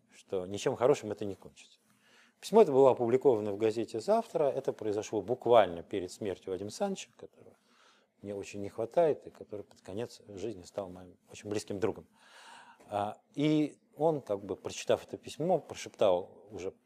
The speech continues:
трудом шевелящимися губами: «Мы их все-таки обыграли», и на этом и поплыла эта койка в те моря, где ни конца, ни начала.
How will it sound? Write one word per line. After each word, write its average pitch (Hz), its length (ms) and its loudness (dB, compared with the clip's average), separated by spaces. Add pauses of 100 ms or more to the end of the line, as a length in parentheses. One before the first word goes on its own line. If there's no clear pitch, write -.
(220)
трудом 107 380 -2
шевелящимися 101 580 -6
губами: 95 520 -4
«Мы 104 200 -4
их - 80 -12
все-таки 90 540 -10 (360)
обыграли», 175 800 4
и 196 240 -8 (640)
на 104 140 -2
этом 131 380 -2 (1600)
и - 60 -12
поплыла 117 560 6
эта 98 220 -2
койка 185 420 4
в - 60 -10
те 131 160 0
моря, 123 320 4
где 101 180 -4
ни 101 100 -6
конца, 104 340 -4
ни 104 100 -4
начала. 101 360 -10